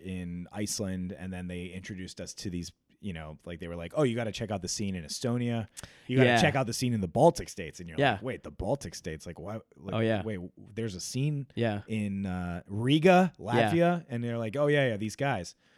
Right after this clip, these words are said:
Speaker 1: And then those
Speaker 2: We
Speaker 1: guys will introduce you to someone in Moscow, and
Speaker 2: Yep.
Speaker 1: those, the guys in Moscow will introduce you to people in, you know, <laughs> wherever, Latvia,
Speaker 2: Yeah, well,
Speaker 1: Lithuania.
Speaker 2: Carlos, we talked with Carlos, uh, A-, Asa, or Carlos Ass. I
Speaker 1: Oh,
Speaker 2: don't
Speaker 1: yeah,
Speaker 2: know how to
Speaker 1: yeah,
Speaker 2: say
Speaker 1: yeah,
Speaker 2: his name.
Speaker 1: yeah.
Speaker 2: And
Speaker 1: That
Speaker 2: he's like,
Speaker 1: guy,
Speaker 2: he's like, "Dude, you
Speaker 1: you
Speaker 2: gotta
Speaker 1: have
Speaker 2: go to
Speaker 1: to,
Speaker 2: Mexico City.
Speaker 1: yeah.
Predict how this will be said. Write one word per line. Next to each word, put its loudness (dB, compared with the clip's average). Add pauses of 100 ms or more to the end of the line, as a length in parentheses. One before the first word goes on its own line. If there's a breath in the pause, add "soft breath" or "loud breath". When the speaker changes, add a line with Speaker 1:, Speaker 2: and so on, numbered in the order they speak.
(360 soft breath)
Speaker 1:
And -2
then 0
those 4
Speaker 2:
We -4
Speaker 1:
guys 2
will -2
introduce -2
you -2
to -6
someone -4
in -6
Moscow, 0
and 4
Speaker 2:
Yep. 6
Speaker 1:
those, -2
the -10
guys -2
in -6
Moscow -4
will -6
introduce -10
you -4
to -6
people -2
in, -8 (380 soft breath)
you -8
know, -10 (440)
<laughs> -8
wherever, -4
Latvia, -4
Speaker 2:
Yeah, 8
well, 4
Speaker 1:
Lithuania. 6
Speaker 2:
Carlos, 8
we 10
talked 8
with 4
Carlos, 8 (200)
uh, -2 (120)
A-, 2
Asa, 0
or -12
Carlos 2
Ass. -2
I 12
Speaker 1:
Oh, 12
Speaker 2:
don't 12
Speaker 1:
yeah, 10
Speaker 2:
know 8
how -
to 12
Speaker 1:
yeah, 8
Speaker 2:
say 2
Speaker 1:
yeah, 6
Speaker 2:
his 8
name. - (120)
Speaker 1:
yeah. 4
Speaker 2:
And -6
Speaker 1:
That 10
Speaker 2:
he's 12
like, 10
Speaker 1:
guy, -6
Speaker 2:
he's 4
like, 4
"Dude, 8
you 2
Speaker 1:
you 2
Speaker 2:
gotta 6
Speaker 1:
have 2
Speaker 2:
go 2
to 6
Speaker 1:
to, 6
Speaker 2:
Mexico -2
City. 2
Speaker 1:
yeah. -2